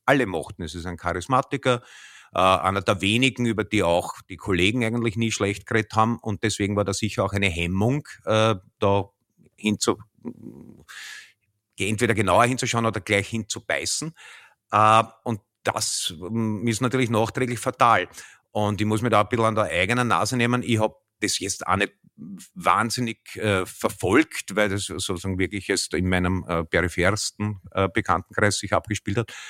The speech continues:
Und dann ist halt nichts gekommen. Und irgendwann einmal mal gedacht, aha, da kommt nichts. Dann kam dieses Gerücht auf, es ist, äh,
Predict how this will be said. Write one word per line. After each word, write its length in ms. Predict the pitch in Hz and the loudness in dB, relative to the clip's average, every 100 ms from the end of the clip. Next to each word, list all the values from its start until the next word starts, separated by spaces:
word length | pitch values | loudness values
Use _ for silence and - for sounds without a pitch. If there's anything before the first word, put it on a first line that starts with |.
| - - - _ _ _ | -18 -20 -20 _ _ _
Und 220 | 117 107 | -4 2
dann 140 | 117 - | 0 2
ist 180 | 127 131 | 0 2
halt 180 | 127 | 0
nichts 320 | 143 151 - - | 0 -2 -2 0
gekommen. 640 | 151 202 147 98 90 87 | 2 4 4 2 -4 -8
Und 420 | 101 104 92 - - _ _ - - _ - | -6 -6 -6 -16 -18 _ _ -20 -20 _ 0
irgendwann 420 | 117 135 101 107 | 2 2 4 4
einmal 160 | 117 113 | 4 0
mal 120 | 110 | 0
gedacht, 180 | 104 107 | -2 -2
aha, 180 | 92 107 | -2 -2
da 80 | |
kommt 320 | 110 117 104 - | -2 -4 -6 0
nichts. 320 | 131 - - | 0 0 2
Dann 200 | 120 120 | 2 4
kam 220 | 120 107 | -2 0
dieses 240 | 117 101 | -2 -2
Gerücht 360 | - 104 104 - | -4 -4 -4 -6
auf, 120 | 92 | -6
es 140 | 101 104 | -6 -6
ist, 160 | - | -6
äh, 300 | 76 92 92 | 0 2 2